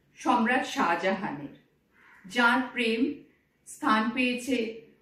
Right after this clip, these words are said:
অবিস্মরণীয় ইতিহাসের পাতায়। রচিত হয়েছে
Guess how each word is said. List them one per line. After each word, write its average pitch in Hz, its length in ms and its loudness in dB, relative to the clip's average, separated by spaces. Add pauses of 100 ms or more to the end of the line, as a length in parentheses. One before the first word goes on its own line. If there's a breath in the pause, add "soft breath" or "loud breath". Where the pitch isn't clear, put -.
(200)
অবিস্মরণীয় 247 960 2
ইতিহাসের 208 760 -2
পাতায়। 139 480 -8 (840)
রচিত 240 440 2
হয়েছে 233 540 2